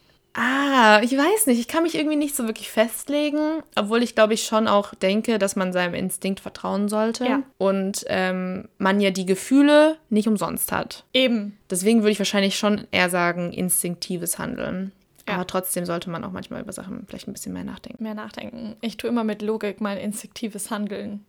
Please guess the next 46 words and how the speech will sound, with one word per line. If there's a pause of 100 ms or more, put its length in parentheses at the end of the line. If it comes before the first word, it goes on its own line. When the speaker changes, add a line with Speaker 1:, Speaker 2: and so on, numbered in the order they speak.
Speaker 2:
begründen. (120)
Speaker 1:
Mhm. (160)
Speaker 2:
Also
im
Ende
ist
es
trotzdem
instinktiv
gehandelt,
aber
ich
bin
dann
so,
„Aber
das
und (140)
das
und
diese
Pro-
und
Kontraliste.“
Aber
eigentlich
habe
ich
mich,
bevor
ich
die
Pro-
und
Kontraliste
gemacht
habe,
schon
entschieden. (120)
Speaker 1:
<laughs>
Ja. (580)
Speaker 2:
Das
ist
dann
so,
„Hm,